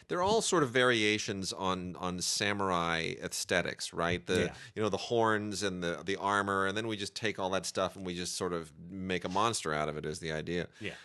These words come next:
Speaker 1: Which is all that you see on Power Rangers. All of that stuff is, you know,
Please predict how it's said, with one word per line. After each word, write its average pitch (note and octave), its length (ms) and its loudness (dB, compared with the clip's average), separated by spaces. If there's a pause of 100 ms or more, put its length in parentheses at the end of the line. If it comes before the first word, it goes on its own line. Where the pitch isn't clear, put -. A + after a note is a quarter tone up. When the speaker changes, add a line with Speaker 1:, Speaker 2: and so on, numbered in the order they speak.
(140)
Speaker 1:
Which G#2 220 0
is F#2 120 0
all E2 120 2
that D#2 220 -2
you E2+ 120 -4
see F2 180 -2
on D#2+ 280 -2
Power G2+ 280 2
Rangers. D#2+ 440 -2
All F2+ 260 0
of D#2 60 0
that D2 160 -2
stuff D2+ 280 -2
is, D#2 320 -8
you D#2+ 80 -8
know, C#2+ 200 -10